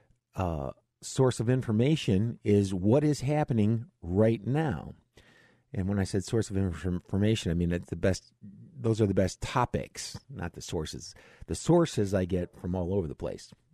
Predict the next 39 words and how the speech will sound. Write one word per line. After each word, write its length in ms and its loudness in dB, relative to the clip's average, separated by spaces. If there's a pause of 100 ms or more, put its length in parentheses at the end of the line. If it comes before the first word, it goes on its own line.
(140)
Uh, 240 -10
Wall 160 0
Street 200 -4
Journal, 240 0
by 160 -2
the 80 0
way, 140 2
does 160 -2
a 60 -6
pretty 240 -6
good 180 -2
job 540 -2 (800)
the, 240 0
uh, 100 0
Barron's 440 2
does 160 -2
a 60 -6
great 300 -6
job. 440 -6 (280)
I 100 -4
have 220 -2
a, 180 -2
uh, 200 -6 (280)
service 420 -2
like, 160 -2 (220)
that's 220 -10
called 240 -2
Y 280 2
Charts. 480 -4
It's, 200 -8
it's 220 -8
actually 280 -4
for 460 -2 (520)
financial 400 -2
advisors. 420 -4
Kind 160 0
of 60 -2
expensive. 640 -4 (280)
It's 140 -18